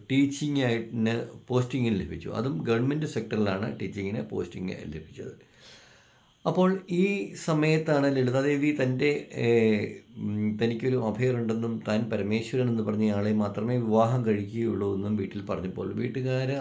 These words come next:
ആദ്യം എതിർത്തു. ആ, പിന്നീട്, ആ, ആ എതിർപ്പിനെ വകവയ്ക്കാതെ,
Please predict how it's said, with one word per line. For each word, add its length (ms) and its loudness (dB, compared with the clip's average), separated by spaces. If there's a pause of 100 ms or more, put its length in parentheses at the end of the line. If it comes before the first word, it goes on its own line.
ആദ്യം 260 0
എതിർത്തു. 380 0 (760)
ആ, 40 4
പിന്നീട്, 480 2 (340)
ആ, 60 -2 (800)
ആ 220 -2
എതിർപ്പിനെ 680 -2 (100)
വകവയ്ക്കാതെ, 920 -2